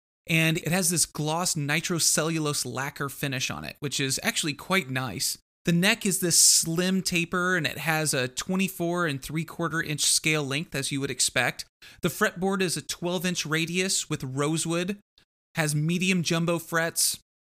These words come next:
a nut thickness of about one point six nine, and acrylic dot inlays.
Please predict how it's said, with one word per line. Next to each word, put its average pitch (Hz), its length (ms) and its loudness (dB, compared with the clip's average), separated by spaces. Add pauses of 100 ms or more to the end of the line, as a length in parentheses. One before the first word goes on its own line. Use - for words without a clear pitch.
(180)
a 151 80 2
nut 151 340 2
thickness 170 460 0
of 147 140 -2
about 135 240 -2
one 156 280 -2
point 160 280 -4
six - 320 0
nine, 170 560 2 (560)
and 175 160 4
acrylic 175 640 -2
dot 139 260 -2
inlays. 123 540 -6